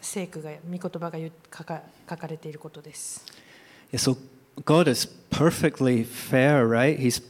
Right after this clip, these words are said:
Speaker 2: perfectly just.
Speaker 1: 神様はもう完全に完璧に公平で、そして、えー、完璧に公正な方です。
Speaker 2: God's gonna make all things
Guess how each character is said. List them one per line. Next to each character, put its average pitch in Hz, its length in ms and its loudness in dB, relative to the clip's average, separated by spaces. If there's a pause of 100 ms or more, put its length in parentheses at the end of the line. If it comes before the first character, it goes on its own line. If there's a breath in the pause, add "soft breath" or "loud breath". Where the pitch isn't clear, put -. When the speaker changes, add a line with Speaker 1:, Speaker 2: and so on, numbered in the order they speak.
Speaker 2:
perfectly 151 440 2
just. - 520 0 (560 loud breath)
Speaker 1:
神 359 240 -2
様 202 280 -2
は 185 520 -2
も 180 180 -4
う 180 40 -8
完 294 340 -4
全 294 280 -4
に 262 120 -6
完 277 260 -6
璧 277 180 -6
に 240 120 -6
公 240 280 -2
平 220 240 -8
で、 220 320 -4
そ - 160 -14
し - 100 -12
て、 262 300 -6 (440 loud breath)
え 165 400 -10
ー、 - 40 -14
完 208 220 -4
璧 226 220 -6
に 233 100 -6
公 233 300 -2
正 226 260 -6
な 180 100 -6
方 - 220 -20
で 151 100 -20
す。 - 240 -14 (600 loud breath)
Speaker 2:
God's 180 260 4
gonna 147 160 6
make 131 260 6
all 135 280 6
things 135 760 2